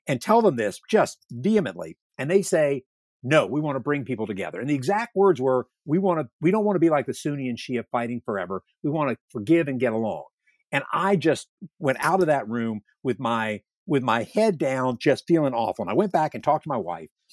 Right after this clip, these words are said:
And I said, "Sherry, they voted against it. How could they do this?" And she said, "Ty, nobody understands why this, you're so passionate about this. You're bludgeoning them with the facts, but you're not telling them your story."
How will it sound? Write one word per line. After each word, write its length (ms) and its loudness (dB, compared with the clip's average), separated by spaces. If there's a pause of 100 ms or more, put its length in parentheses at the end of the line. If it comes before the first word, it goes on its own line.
(280)
And 160 -2
I 60 -2
said, 200 -10
"Sherry, 440 -2 (120)
they 160 0
voted 320 6
against 340 -4
it. 100 -16
How 160 -2
could 180 2
they 140 0
do 240 0
this?" 320 0 (340)
And 100 -10
she 120 -2
said, 200 -2
"Ty, 380 -8 (260)
nobody 480 2
understands 680 -8 (100)
why 220 -6
this, 240 -8
you're 140 -8
so 160 -6
passionate 500 -8
about 300 -8
this. 260 -16 (260)
You're 120 -2
bludgeoning 500 0
them 180 -8
with 180 -4
the 140 -12
facts, 460 -4 (180)
but 160 -4
you're 140 -4
not 140 -8
telling 260 -4
them 140 -2
your 100 2
story." 480 2